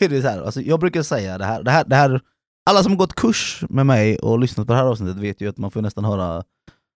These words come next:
bara, "Har du ingen fantasi, eller?" Det, det är det man får höra från mig. För det är ju det. Så här, Sagan om ringen, Harry Potter, det är ju liksom skapad av folk med bra fantasi.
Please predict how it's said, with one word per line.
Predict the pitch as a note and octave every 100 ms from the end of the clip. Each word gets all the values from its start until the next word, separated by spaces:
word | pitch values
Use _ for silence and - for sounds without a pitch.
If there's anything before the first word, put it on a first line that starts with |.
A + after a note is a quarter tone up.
| _ -
bara, | F#2+ F2+
"Har | G#2
du | G#2+
ingen | G#2+ G2+ G2
fantasi, | G2+ - F#2+ G2+ F#2
eller?" | A1+
Det, | D#2 D#2
det | -
är | G2
det | G2
man | F#2
får | F#2+
höra | F#2 F2
från | G#2+
mig. | -
För | C3
det | D3+
är | C3+
ju |
det. | A2+ -
Så | A#2+
här, | G#2
Sagan | F3 F3
om | F3+
ringen, | F3+ D3+ D3
Harry | D3
Potter, | C#3 - - A#2
det | C3
är |
ju |
liksom | C3 C3
skapad | - C#3 - G#2+
av |
folk | G#2 A2 G2
med | G2+
bra | F#2+ F#2
fantasi. | F#2+ G#2+ F#2+ B2 A2